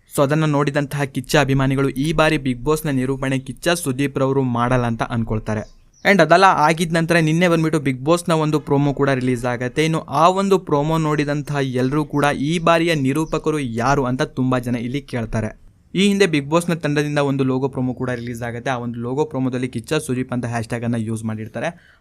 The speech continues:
ಅದಾದ ನಂತರ ಅವರು ಆ ಒಂದು ಹ್ಯಾಶ್‌ಟ್ಯಾಗ್ ಅನ್ನು ಕೂಡ ರಿಮೂವ್ ಮಾಡ್ತಾರೆ. So, ಯಾಕೆ ರಿಮೂವ್ ಮಾಡ್ತಾರೆ ಅಂತ ಇದೀಗ ನೋಡ್ತಾ ಹೋದ್ರೆ, ಈ ಒಂದು ಪ್ರೊಮೋವನ್ನ ರಿಲೀಸ್ ಮಾಡೋ ಸಲುವಾಗಿ ಆ ಒಂದು ಹ್ಯಾಶ್‌ಟ್ಯಾಗ್ ಅನ್ನ ಅವರು ರಿಮೂವ್ ಮಾಡಿದ್ದಾರೆ.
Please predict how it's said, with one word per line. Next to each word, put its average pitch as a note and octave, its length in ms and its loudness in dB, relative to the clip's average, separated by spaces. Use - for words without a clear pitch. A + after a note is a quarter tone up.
ಅದಾದ C#3 320 0
ನಂತರ E3+ 240 0
ಅವರು D#3 180 2
ಆ C#3 140 4
ಒಂದು C#3 180 0
ಹ್ಯಾಶ್‌ಟ್ಯಾಗ್ B2+ 440 -2
ಅನ್ನು B2+ 160 -2
ಕೂಡ B2 240 -4
ರಿಮೂವ್ A#2 260 -4
ಮಾಡ್ತಾರೆ. A2+ 380 -8
So, D3 240 -6
ಯಾಕೆ D#3+ 460 -2
ರಿಮೂವ್ D3 300 -2
ಮಾಡ್ತಾರೆ C3 440 -2
ಅಂತ C3 120 -4
ಇದೀಗ A#2+ 300 -8
ನೋಡ್ತಾ A2+ 340 -8
ಹೋದ್ರೆ, A#2+ 640 -8
ಈ G#3 140 0
ಒಂದು G#3+ 240 2
ಪ್ರೊಮೋವನ್ನ E3+ 640 2
ರಿಲೀಸ್ C#3+ 360 -2
ಮಾಡೋ C3 300 2
ಸಲುವಾಗಿ C3 400 -2
ಆ C#3+ 240 0
ಒಂದು F3 340 0
ಹ್ಯಾಶ್‌ಟ್ಯಾಗ್ C3+ 460 -2
ಅನ್ನ C#3 140 0
ಅವರು C3 220 -2
ರಿಮೂವ್ A#2 300 0
ಮಾಡಿದ್ದಾರೆ. A2 500 -4